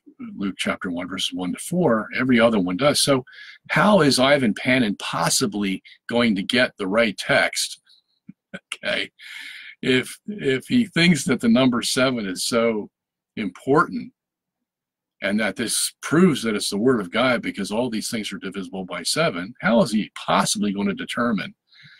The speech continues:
what the right textual variant is that he can use to start his gematria and end up with things divisible by seven? It's impossible.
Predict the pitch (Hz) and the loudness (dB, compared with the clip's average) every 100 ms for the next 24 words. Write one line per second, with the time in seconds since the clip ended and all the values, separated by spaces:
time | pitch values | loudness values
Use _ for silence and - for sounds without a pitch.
0 | _ _ _ - 113 127 113 104 107 104 | _ _ _ 0 0 0 -2 0 0 0
1 | - 104 - 104 95 131 190 98 82 85 | 0 0 0 -2 0 2 2 0 -2 -4
2 | 85 135 - - _ _ _ _ _ _ | -4 -4 -4 -6 _ _ _ _ _ _
3 | - 95 113 113 107 127 147 143 208 294 | -16 0 2 4 2 2 2 2 4 2
4 | - - - _ - - - - 123 120 | -2 -10 -12 _ -8 -4 -4 2 2 2
5 | - _ 240 285 _ 123 123 135 127 160 | 0 _ -20 -20 _ -4 -2 4 4 4
6 | 196 95 98 120 123 120 117 107 98 139 | 0 -2 -2 -2 -4 -4 -2 -2 0 0
7 | 107 98 - - 98 95 107 107 - 98 | 2 0 -2 -6 -8 -6 -4 -4 -4 -6
8 | 101 92 104 107 117 - 233 247 - _ | -6 -8 -8 -6 -4 0 0 -2 -8 _
9 | _ _ - _ _ - 190 226 214 269 | _ _ -20 _ _ -2 2 4 4 2
10 | 294 - 196 - | 0 -2 -6 -10